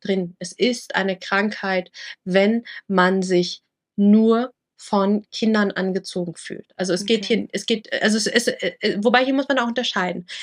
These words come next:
Speaker 1: Es gibt Menschen, die, die können keine Bindung, keine, äh, keine Regung, keine Sexualität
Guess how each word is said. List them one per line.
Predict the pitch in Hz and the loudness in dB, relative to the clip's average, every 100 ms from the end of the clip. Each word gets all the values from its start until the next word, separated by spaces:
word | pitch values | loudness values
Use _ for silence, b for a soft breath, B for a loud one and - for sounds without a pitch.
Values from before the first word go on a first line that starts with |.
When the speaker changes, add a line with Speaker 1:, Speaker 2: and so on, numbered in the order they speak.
| B | B
Speaker 1:
Es | 208 | -8
gibt | - 294 - | -6 -4 0
Menschen, | 226 226 240 - 311 B B - | 2 2 -2 -4 -6 B B -4
die, | 220 220 - | -2 0 -4
die | - | -8
können | - 240 262 320 330 - | -4 0 2 2 0 -4
keine | - 214 262 311 262 | -2 2 2 0 -2
Bindung, | 269 285 233 180 | 0 2 2 -2
keine, | 180 226 285 330 - | 0 2 2 2 0
äh, | 233 | -8
keine | - 240 247 254 - 226 | -4 -2 0 0 -2 2
Regung, | 247 247 233 | 2 2 0
keine | 220 214 | 0 -2
Sexualität | 220 214 - 220 214 - 247 247 | -2 -8 -6 -2 -2 -2 -2 -2